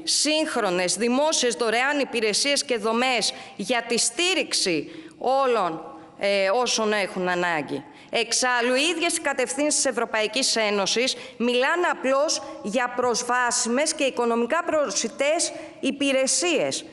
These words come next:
και όχι για το πώς θα καλύπτεται καθολικά αυτή η κοινωνική ανάγκη. Και εδώ υπάρχει το εξής.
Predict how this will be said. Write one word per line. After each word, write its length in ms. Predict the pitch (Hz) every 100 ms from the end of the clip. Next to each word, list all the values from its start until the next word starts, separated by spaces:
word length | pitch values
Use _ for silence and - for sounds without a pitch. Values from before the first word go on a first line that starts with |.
| - -
και 100 | 285 349
όχι 100 | 339
για 160 | 339 330
το 100 | 294
πώς 200 | 277 262
θα 120 | 254
καλύπτεται 720 | 247 240 247 247 233 220 202
καθολικά 580 | 220 226 240 220 220 226
αυτή 260 | 208 -
η 40 | 208
κοινωνική 540 | 202 185 185 180 196
ανάγκη. 600 | 185 180 175 156 - 131 - - - - - -
Και 100 | 262
εδώ 440 | 247 - 247 240 -
υπάρχει 460 | 220 - 269 311 285
το 120 | 247
εξής. 600 | 226 - 247 156 - -